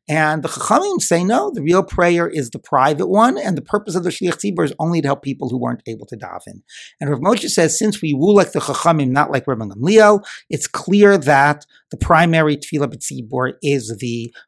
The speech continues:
prayer that we are doing before the Chazar Hashatz. The Chazar Hashatz really is not serving purposes of Tefillah B'Tzibur. Now, before we go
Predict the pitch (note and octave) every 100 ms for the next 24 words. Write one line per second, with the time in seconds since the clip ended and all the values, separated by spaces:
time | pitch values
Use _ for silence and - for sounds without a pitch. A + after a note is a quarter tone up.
0 | - - D3 C#3+ B2+ B2+ A#2 G#2+ B2+ A#2+
1 | G#2+ - D#3 D3+ C3 A#2+ A2+ G#2+ - -
2 | F3+ F3+ - C3+ C3+ B2 C#3+ C#3 A#2+ B2+
3 | A#2+ - B2 A#2+ A2 A2 - - _ _
4 | A2+ A2 A2+ G#2+ - A#2+ A#2+ C3+ C#3+ -
5 | - D#3+ B2 B2 - E2+ - - A#2 A#2
6 | - - C3 A#2 - - B2+ G2+ F#2 -
7 | _ - - F3 F3 E3 - G4+ G4 D4